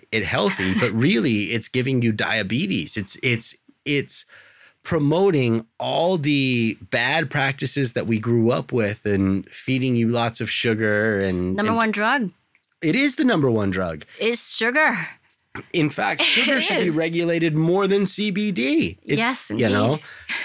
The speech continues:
Speaker 1: like, I don't, I know that diabetes,
Speaker 2: Mm.
Speaker 1: sugar is responsible for countless deaths a
Speaker 2: Mm.
Speaker 1: year.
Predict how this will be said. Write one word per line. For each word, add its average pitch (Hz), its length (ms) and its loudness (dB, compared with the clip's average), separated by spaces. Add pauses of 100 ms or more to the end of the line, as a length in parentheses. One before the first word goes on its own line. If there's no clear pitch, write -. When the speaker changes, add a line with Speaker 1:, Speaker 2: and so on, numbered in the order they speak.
(180)
Speaker 1:
like, 135 220 2 (100)
I 151 60 0
don't, 170 380 0
I 147 180 0
know 175 400 4
that 131 500 -2 (460)
diabetes, 147 1080 0
Speaker 2:
Mm. 190 100 -2
Speaker 1:
sugar 160 460 2
is 131 260 -2
responsible 120 800 0
for 104 760 0 (1300)
countless 135 680 0
deaths - 600 0
a 98 40 0
Speaker 2:
Mm. 95 180 4
Speaker 1:
year. 76 320 -2